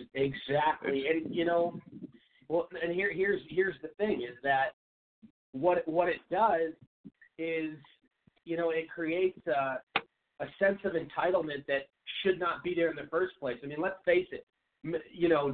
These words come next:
Speaker 1: jobs at McDo-, at McDonald's, these minimum wage jobs are not supposed to be a, a lifelong career. And, you know, putting it at fifteen dollars an hour is such an F U and slap in the face to so many other employees in other industries. You know what I mean?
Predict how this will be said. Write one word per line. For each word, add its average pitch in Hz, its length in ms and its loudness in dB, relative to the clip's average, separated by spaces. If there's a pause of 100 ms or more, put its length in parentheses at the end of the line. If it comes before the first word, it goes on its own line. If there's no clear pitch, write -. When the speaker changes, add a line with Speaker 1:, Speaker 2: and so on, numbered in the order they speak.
Speaker 1:
jobs 202 440 4
at 196 180 -8
McDo-, 165 420 -10
at 143 120 -16
McDonald's, 160 600 -6 (320)
these 170 200 -6
minimum 196 340 0
wage 180 240 0 (100)
jobs 165 380 2 (400)
are 165 120 0
not 185 340 0 (100)
supposed 180 480 -2
to 151 80 -8
be 151 240 -2
a, 135 260 -2
a 139 80 -2
lifelong 160 540 2
career. 156 520 -2
And, 127 160 -8 (300)
you 165 100 4
know, 160 220 6
putting 190 220 4
it 185 200 6
at 156 160 -6
fifteen 180 360 2
dollars 160 380 4
an 147 100 -8
hour 156 400 -2 (200)
is 147 140 -8
such 208 220 2
an 175 100 -4 (100)
F 175 220 4
U 175 220 2
and 147 180 -8
slap 160 260 -4
in 160 60 -4
the - 120 -6
face 160 280 -6
to - 160 -20
so 160 100 0
many 160 200 0
other 156 260 0 (300)
employees 143 600 2
in 139 80 -6
other 143 220 -4
industries. 127 460 -10
You 139 100 -4
know 143 100 -2
what 147 120 2
I 143 80 -2
mean? 151 200 -6